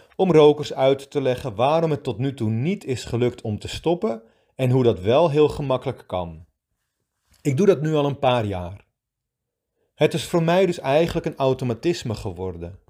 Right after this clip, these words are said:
een gewoonte, gedrag. Computer aan, software opstarten, wat geluidsdempende maatregelen nemen rondom de microfoon die ik gebruik en dan kan ik starten. Eigenlijk kost dit stukje mij niet meer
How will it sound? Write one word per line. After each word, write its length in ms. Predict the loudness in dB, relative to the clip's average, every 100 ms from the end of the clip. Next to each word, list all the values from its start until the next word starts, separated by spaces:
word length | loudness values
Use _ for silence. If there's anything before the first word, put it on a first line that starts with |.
| _
een 160 | -2
gewoonte, 760 | 0 2 2 2 -2 -4 -6 -8 _ _
gedrag. 680 | -6 -2 0 0 -4 -14 _ _ _ _ _ _ _ _ _ _ _ _
Computer 440 | -4 0 2 4
aan, 500 | 4 2 0 -4 -14 _ _ _
software 500 | -4 -2 0 2 2
opstarten, 720 | 2 0 0 0 -2 -4 -4 -12 _ _ _
wat 220 | -8 -8
geluidsdempende 880 | -2 2 2 0 -4 -2 -2 -2 -2
maatregelen 720 | 0 0 2 2 2 2 -4
nemen 320 | -2 -2 -2
rondom 400 | -2 -2 -2 -4
de 60 | -2
microfoon 640 | -4 -4 -8 0 0 2
die 120 | 0 -2
ik 120 | -4
gebruik 680 | -6 0 2 2 -2 -8 _ _ _ _ -4
en 120 | 0
dan 120 | 0
kan 180 | 0 -4
ik 100 | -6
starten. 600 | 0 0 0 -6 -6 -10 _ _ _ _ _ _ _ _ _ _ _ _
Eigenlijk 760 | 2 4 6 4 0 -4 -4 -6
kost 260 | -2 -2 -2
dit 160 | -4
stukje 480 | -4 -6 -6 -4 -2
mij 220 | 0 0
niet 260 | 0 -4 -4
meer 600 | -2 -2 -4 -6 -14